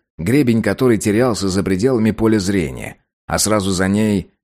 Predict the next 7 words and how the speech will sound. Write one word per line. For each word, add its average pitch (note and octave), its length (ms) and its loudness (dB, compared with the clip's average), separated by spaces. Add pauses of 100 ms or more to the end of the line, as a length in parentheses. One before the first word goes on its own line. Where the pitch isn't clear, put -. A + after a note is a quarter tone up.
пенились A#2 540 2
еще G#2 640 2
два E2+ 400 -2
таких A2+ 420 0
же G#2+ 160 0
исполинских F#2 680 -2
вала. C#2+ 420 -6